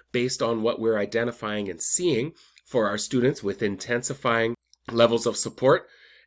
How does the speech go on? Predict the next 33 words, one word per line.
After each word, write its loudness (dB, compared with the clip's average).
And 6
then 6
the 4
collaborative 0
structures -4
and -4
processes -2
becomes -4
the -6
how. -8
How 2
are 8
we 2
going 4
to -8
do 0
this? 2
And 0
can 0
we 2
leverage -2
the -2
innovative 0
capacities -4
of -2
the -2
teams -2
and 0
the -2
individuals -2
within -6
those -2
teams -6